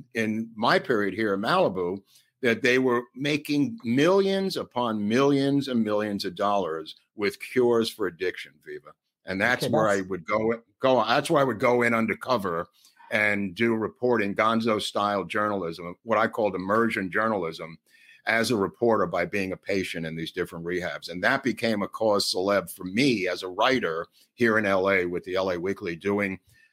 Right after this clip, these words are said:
Speaker 1: an entire issue one time of the L A Weekly, which they gave to me to be the writer of and editor of multiple articles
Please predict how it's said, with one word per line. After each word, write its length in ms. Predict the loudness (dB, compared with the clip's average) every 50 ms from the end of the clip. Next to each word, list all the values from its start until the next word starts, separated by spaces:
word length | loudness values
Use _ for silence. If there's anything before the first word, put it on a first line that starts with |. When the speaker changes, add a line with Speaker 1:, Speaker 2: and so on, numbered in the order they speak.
| _ _ -4
Speaker 1:
an 100 | -2 -2
entire 560 | -2 -2 0 0 2 2 4 4 2 2 2
issue 360 | 2 2 2 4 2 2 2
one 260 | 2 2 0 -2 -2
time 280 | -2 -2 -2 0 0 0
of 60 | 0
the 80 | 0 0
L 160 | 2 2 2
A 80 | 0 0
Weekly, 360 | 0 -2 -2 -2 -2 -4 -4
which 200 | -4 -4 -6 -4
they 120 | -6 -4
gave 260 | -2 0 0 0 0 -2
to 100 | -4 -4
me 200 | -4 -2 -4 -4
to 60 | -6
be 180 | -4 -4 -4 -2
the 100 | -2 -2
writer 420 | 0 2 2 2 2 2 2 2
of 200 | 0 0 -2 -4
and 100 | -6 -2 -2
editor 320 | 0 0 0 0 0 -2
of 100 | -4 -2
multiple 480 | 0 0 0 0 -2 -4 -2 0 2 4
articles 560 | 4 4 2 2 0 0 -2 -2 -4 -6